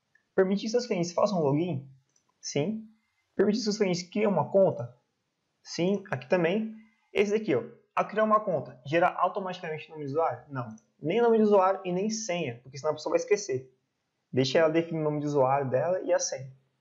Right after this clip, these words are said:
Marcou essas opções? Eu vou descer aqui e vou clicar em salvar alterações. Ok, as primeiras configurações do e-commerce a gente acabou de fazer. Vamos continuar agora.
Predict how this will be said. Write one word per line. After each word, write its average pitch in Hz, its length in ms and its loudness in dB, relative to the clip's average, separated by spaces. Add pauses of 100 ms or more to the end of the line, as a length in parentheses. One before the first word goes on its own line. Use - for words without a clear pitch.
(540)
Marcou 196 280 0
essas 214 180 -2
opções? 170 640 -2 (220)
Eu 135 100 -2
vou 123 140 0
descer 135 340 2
aqui 214 320 -2
e - 60 -14
vou 170 80 2
clicar 175 140 2
em 170 40 0
salvar 170 220 4
alterações. 190 580 0 (1080)
Ok, 170 340 -2 (260)
as 175 160 -2
primeiras 214 300 2
configurações 233 580 0
do 190 120 2
e-commerce 139 440 -2
a 151 60 -6
gente 151 160 -6
acabou 143 220 0
de - 100 -6
fazer. 156 420 0 (600)
Vamos 160 240 -2
continuar 220 440 2
agora. 143 460 0